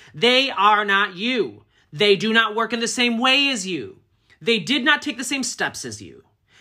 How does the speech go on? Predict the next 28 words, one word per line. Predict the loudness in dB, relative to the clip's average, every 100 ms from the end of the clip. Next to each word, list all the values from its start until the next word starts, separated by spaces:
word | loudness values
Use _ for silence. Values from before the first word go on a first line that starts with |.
| -4
It | -2
is | 0
up | -2
to | -2
you | -2
to | -2
guide | 0 2 2 0
them | -6
through | -6 -4
the | 0
motions, | 2 0 -2 -6 -8
so | -4 -2
when | 0 -2
you | -2
do | -4 -2 0
set | 0 -2
out | -2
your | -6
expectations, | -6 -10 -8 -8 -6 -8 -12 -18 -12
you | -4 0
don't | 0 2
end | 2 2
up | -2
in | -6
the |
same | -4 -2 -2 -4 -4 0
outcome. | 0 0 -6 -6 -12 _ _ -2
Conflict. | 0 2 -2 -4 -4 -4 -12